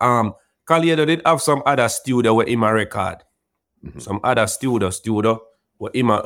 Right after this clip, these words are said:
Speaker 1: where him go record. Me know a one place alone me record and around a P D.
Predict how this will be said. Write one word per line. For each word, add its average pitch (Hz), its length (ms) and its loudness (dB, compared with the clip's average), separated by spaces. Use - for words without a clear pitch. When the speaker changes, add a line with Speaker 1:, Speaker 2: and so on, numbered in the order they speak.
Speaker 1:
where 110 160 0
him 113 240 0
go 113 100 2
record. 113 580 0
Me 151 260 0
know 135 180 2
a 127 100 2
one 131 280 0
place 120 240 0
alone 123 340 0
me 107 120 0
record 101 380 0
and 101 100 -2
around 101 260 0
a 92 100 -4
P 101 240 -6
D. 82 200 -10